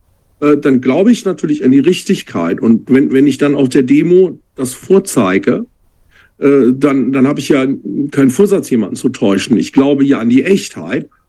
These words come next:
Und das wurde hier auch schon, äh, entschieden vom Amtsgericht in München, habe ich auch vorgetragen. Und ich habe jetzt gehört, dass der Dirk Sattelmeier ebenfalls in einem ähnlichen Fall eine, ähm, Revision geführt hat in Koblenz. Da bin ich noch dabei, das Aktenzeichen rauszufinden,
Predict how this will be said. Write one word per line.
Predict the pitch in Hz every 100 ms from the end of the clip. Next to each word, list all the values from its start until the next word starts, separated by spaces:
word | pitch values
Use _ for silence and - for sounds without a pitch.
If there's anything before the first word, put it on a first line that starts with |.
| _ _
Und | -
das | 165 -
wurde | 208 202
hier | 170 170
auch | 131 127
schon, | 127 156 170 190
äh, | 220 208
entschieden | 208 175 170 - 160 165 190 190 185
vom | - 156 156 156 151 151
Amtsgericht | 139 165 - - 147 -
in | - 107
München, | 104 127 180 202 - 226 254 277 294 _ _ _ _ _ _
habe | - 135
ich | 131
auch | 147
vorgetragen. | 147 185 180 - 175 175 175
Und | 151 170 190
ich | -
habe | 180 170
jetzt | 160 -
gehört, | 156 151
dass | 147
der | 143
Dirk | 151 147
Sattelmeier | 147 151 185 175 180 185 180 175 - - _ -
ebenfalls | 147 175 156 151 156 147
in | 143
einem | 127
ähnlichen | 131 180 160 180
Fall | - 147 147 147
eine, | 110 127 135 139 139 135 135
ähm, | 131 135
Revision | 135 139 135 139 208 226
geführt | 190 - - 131 135 156
hat | 147
in | - 127 123
Koblenz. | 208 165 139 175 -
Da | 135
bin | 139
ich | 139
noch |
dabei, | 127 127 131
das | 127
Aktenzeichen | - - 135 127 110 123
rauszufinden, | 110 107 - 131 107 110 - -